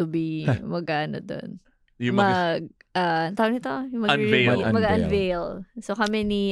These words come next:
Speaker 1: ano nun, si, sino ba to? Kalimutan ko.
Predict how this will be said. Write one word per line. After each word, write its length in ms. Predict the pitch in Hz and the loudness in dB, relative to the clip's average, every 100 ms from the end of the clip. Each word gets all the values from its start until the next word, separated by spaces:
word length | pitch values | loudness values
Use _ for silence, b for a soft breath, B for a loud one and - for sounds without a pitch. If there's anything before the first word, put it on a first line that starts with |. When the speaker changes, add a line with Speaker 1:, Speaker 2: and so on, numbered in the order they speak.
| 185 | 0
Speaker 1:
ano 160 | 185 175 | 0 -2
nun, 480 | 170 160 208 220 - | -4 -6 -8 -10 -16
si, 720 | - - 175 160 156 151 - - - - - - - | -12 -6 -4 -2 -4 -4 -8 -10 -16 -20 -12 -12 -12
sino 160 | - 196 | -12 -10
ba 160 | 190 - | -12 -12
to? 160 | 190 - - | -14 -16 -12
Kalimutan 480 | 214 214 208 208 | -10 -8 -10 -12
ko. 80 | 214 | -12